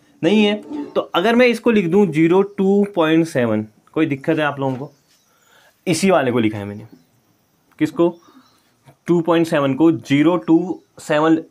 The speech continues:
ज़ीरो टू पॉइंट सेवन लिख सकता हूँ। ठीक है, लिख सकते हैं क्योंकि किसी भी नंबर के आगे ज़ीरो की कोई वैल्यू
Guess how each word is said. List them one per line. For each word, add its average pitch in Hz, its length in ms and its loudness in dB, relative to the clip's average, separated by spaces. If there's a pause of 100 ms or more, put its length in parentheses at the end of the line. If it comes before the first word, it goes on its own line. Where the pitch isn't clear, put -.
(160)
ज़ीरो 147 320 2
टू 190 160 -6
पॉइंट 175 260 -2
सेवन 175 180 0
लिख 180 80 -6
सकता 170 240 -8
हूँ। 190 160 -4 (540)
ठीक 202 140 0
है, 208 120 2
लिख 160 180 2
सकते - 260 -4
हैं 214 100 0
क्योंकि 208 180 0 (380)
किसी 165 160 -2
भी 220 100 2
नंबर 170 340 4
के 180 140 -4
आगे 131 500 -2 (400)
ज़ीरो 175 240 0
की 202 100 4
कोई 190 140 0
वैल्यू 147 460 0